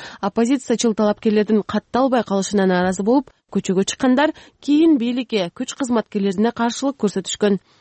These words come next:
Полиция көчөгө чыккандарды күч менен тараткан жана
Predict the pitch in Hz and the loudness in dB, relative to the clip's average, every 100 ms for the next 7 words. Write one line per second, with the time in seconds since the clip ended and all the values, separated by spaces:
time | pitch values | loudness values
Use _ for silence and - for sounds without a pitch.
0 | _ _ 240 233 277 - 311 - 240 226 | _ _ 0 2 0 0 0 0 -2 0
1 | 220 - - 196 185 185 202 240 277 269 | 0 -2 -6 -2 0 0 -2 -2 -4 -2
2 | 302 269 226 202 - - 202 185 165 196 | 2 2 2 -2 -4 -4 -2 -2 -2 0
3 | 208 | 2